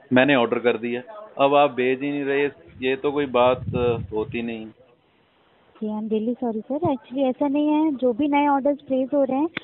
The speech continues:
Speaker 2: उसमें हम डिस्पैच कर रहे हैं, but हो सकता हो ये जो वो जो डिस्पैच कर रहे हैं, स्लॉट्स में डिस्पैच कर रहे हैं, इस वजह से ये डिले हुई
Speaker 1: ये
Speaker 2: है।
Speaker 1: आपके पास,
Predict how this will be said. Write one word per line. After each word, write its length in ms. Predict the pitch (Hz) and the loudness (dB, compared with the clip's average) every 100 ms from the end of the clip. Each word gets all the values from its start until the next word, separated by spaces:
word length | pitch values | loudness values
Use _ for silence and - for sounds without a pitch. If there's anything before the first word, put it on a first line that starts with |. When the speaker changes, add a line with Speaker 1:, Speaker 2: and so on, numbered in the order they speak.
| - - _ | -16 -20 _
Speaker 2:
उसमें 360 | 269 - 302 311 - - - - | -16 -2 0 0 -6 -20 -20 -6
हम 140 | 277 277 | -4 -2
डिस्पैच 380 | 269 - 285 294 | -2 2 2 2
कर 220 | - 294 | 2 2
रहे 120 | 240 214 | 2 -2
हैं, 120 | 214 | -2
but 220 | 254 269 | -2 0
हो 140 | 269 | -2
सकता 340 | 285 311 - 302 | 0 -2 0 2
हो 120 | 302 | 2
ये 260 | 294 302 302 _ - - _ | 2 0 -2 _ -20 -20 _
जो 260 | 240 269 285 | 4 4 6
वो 180 | 247 269 | 2 2
जो 140 | 277 226 - 220 | 2 -2 -12 -2
डिस्पैच 480 | 240 240 254 233 - | -2 2 2 2 2
कर 160 | 302 285 | 2 4
रहे 120 | 302 | 2
हैं, 60 | |
स्लॉट्स 500 | 294 269 247 240 - | 0 0 0 0 -2
में 100 | 294 | -2
डिस्पैच 380 | 269 240 247 233 - | -2 -2 -4 -4 -2
कर 100 | 240 | -2
रहे 120 | 262 | 2
हैं, 100 | 320 | 2
इस 140 | 320 311 | 0 -2
वजह 200 | 294 285 | -2 -2
से 140 | - | -2
ये 140 | 302 294 | -2 0
डिले 240 | 240 226 | 0 2
हुई 200 | 247 247 | 2 4
Speaker 1:
ये 140 | - | 4
Speaker 2:
है। 60 | 165 | 6
Speaker 1:
आपके 300 | 156 151 165 | 4 2 -4
पास, 220 | 147 160 | 0 0